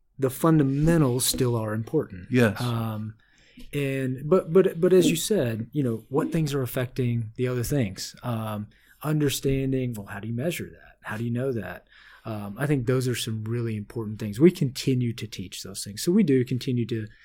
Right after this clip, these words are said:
Speaker 1: teach the models. I think they're important. Um, I think one, the, you know, we do also have to think about the level of investment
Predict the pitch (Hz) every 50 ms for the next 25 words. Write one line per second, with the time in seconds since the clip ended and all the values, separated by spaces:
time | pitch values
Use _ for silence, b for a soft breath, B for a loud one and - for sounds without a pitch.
0 | b b b - - 160 156 - - - 127 123 117 104 107 120 135 160 180 160
1 | 131 113 - 123 117 - - 120 120 113 107 110 - 113 120 131 - 170 170 165
2 | - - 123 117 110 107 101 101 B B B B B B B - 147 151 190 190
3 | 156 - 135 143 185 208 214 214 196 160 139 123 120 - - - 151 143 139 131
4 | 135 135 151 208 233 202 185 - - 131 123 - - - 135 123 - 123 117 113
5 | 104 - 113 123 113 110 113 117 123 147 170 185 170 147 127 123 113 104 101 101
6 | 113 113 139 - - - 120 107 98 95 -